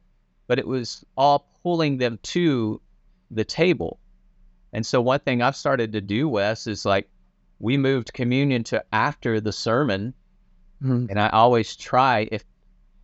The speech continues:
Speaker 1: right now we're t-, doing a marriage series, so it's kinda difficult, but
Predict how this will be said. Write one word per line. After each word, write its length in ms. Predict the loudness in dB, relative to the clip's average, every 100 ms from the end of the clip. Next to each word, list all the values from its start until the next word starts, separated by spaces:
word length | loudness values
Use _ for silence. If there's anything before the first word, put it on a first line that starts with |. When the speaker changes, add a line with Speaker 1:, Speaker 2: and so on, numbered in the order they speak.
| -4
Speaker 1:
right 200 | 2 4
now 160 | 4 4
we're 120 | 2
t-, 120 | -2 -4
doing 220 | 0 0
a 60 |
marriage 360 | 0 2 2 0
series, 380 | -4 0 0 0
so 100 | -4
it's 100 | -4
kinda 220 | -4 -4
difficult, 600 | -2 -2 0 -2 0 0
but 180 | 0 -4